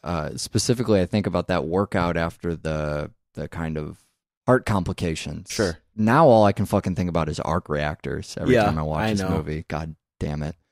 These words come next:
Speaker 1: But, uh, he's in the woods and he's fucking ready to keel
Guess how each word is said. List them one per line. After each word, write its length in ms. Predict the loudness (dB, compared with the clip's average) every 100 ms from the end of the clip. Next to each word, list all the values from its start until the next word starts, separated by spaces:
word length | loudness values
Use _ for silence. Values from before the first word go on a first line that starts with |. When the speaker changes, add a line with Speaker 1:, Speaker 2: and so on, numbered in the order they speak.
| _ _ _
Speaker 1:
But, 320 | 6 6 6 6
uh, 240 | 8 8
he's 540 | 6 4 2 2 -4 -12 _
in 160 | 4 6
the 100 | 6
woods 460 | 8 8 8 6
and 100 | 0
he's 180 | -2 -4 _
fucking 540 | 0 2 0 -2 -4 -12 -14 -14 0
ready 300 | 4 6 6
to 220 | 6 2 -6 -8
keel 300 | 2 6